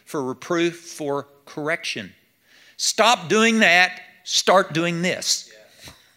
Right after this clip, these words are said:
<laughs> And for training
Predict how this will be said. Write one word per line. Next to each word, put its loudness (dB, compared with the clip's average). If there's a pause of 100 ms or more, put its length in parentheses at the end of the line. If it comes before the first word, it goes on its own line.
(280)
<laughs> -18 (2250)
And -2 (220)
for -10
training -4